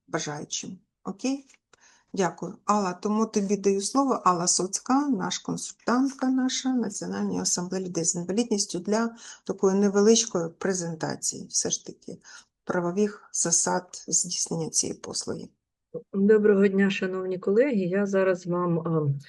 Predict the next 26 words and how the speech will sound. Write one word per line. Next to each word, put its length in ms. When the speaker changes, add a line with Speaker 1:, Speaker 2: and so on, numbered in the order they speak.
Speaker 2:
скажу 320
ті 160
теоретичні 580
моменти, 460
які 180
прописані 560
у 60
постанові 520
десять 380
сорок, 420
які 280
у 60
подальшому 540
ми 140
зможемо 380
з 80
вами 260
обговорити 580
на 120
цьому 320
заході. 460
Можна, 280
будь 120
ласка, 260
наступний 440
слайд? 400